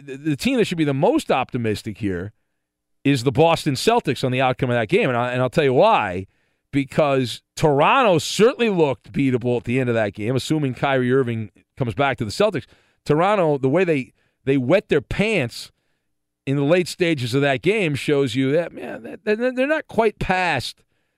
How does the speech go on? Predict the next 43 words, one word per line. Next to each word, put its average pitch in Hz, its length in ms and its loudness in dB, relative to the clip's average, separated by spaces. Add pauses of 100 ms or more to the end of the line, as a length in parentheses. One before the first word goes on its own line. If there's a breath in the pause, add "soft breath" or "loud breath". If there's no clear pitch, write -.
(140)
the 143 140 0
neurosis 156 640 2
that 127 160 -4
they've 127 160 0
had 151 340 2
in 127 120 0
recent 131 300 -2
years 104 420 0 (400)
in 117 140 0
the 120 80 0
postseason. 139 800 0 (100)
And 185 160 4
also 254 560 2
from 190 220 -2
the 190 180 -4
other 302 240 4
thing, 196 140 0
and 202 100 0
the 226 60 2
last 294 300 0
thing 196 140 -4
here 170 120 0
about 143 220 -2
Cleveland 156 380 0
in 120 100 -2
general, 101 420 -2 (1160 soft breath)
for 185 180 0
all 294 300 6
this, - 460 -4 (140)
this 143 220 -4
great 180 500 -2
talk 156 560 -2 (640)
about 131 640 0 (240)
LeBron 185 920 2
James 220 720 2
and 151 140 0
how 165 160 0
great 170 340 -2
he 165 160 -4
was 160 600 -2
and, 110 240 -10
and 117 180 -10
just 139 240 -10